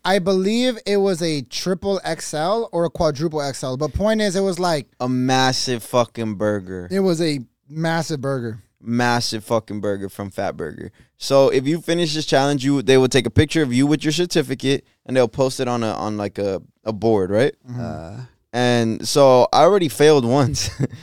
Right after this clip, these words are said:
Speaker 2: So this time I'm like, "I'm gonna get it, right? I'm gonna get it." I start eating.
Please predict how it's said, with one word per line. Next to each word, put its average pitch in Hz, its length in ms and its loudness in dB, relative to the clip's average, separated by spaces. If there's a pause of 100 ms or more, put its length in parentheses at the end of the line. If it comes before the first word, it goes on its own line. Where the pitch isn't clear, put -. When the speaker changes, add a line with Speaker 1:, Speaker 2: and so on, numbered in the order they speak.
(260)
Speaker 2:
So 131 180 -2
this 139 200 0
time 160 200 6
I'm 147 120 2
like, 123 200 4 (180)
"I'm 185 200 2
gonna 185 200 2
get 147 180 6
it, 120 220 0
right? 123 240 0
I'm 120 160 -2
gonna 127 160 -2
get 156 160 2
it." 123 160 -4 (380)
I 113 60 0
start 117 280 2
eating. 104 400 -4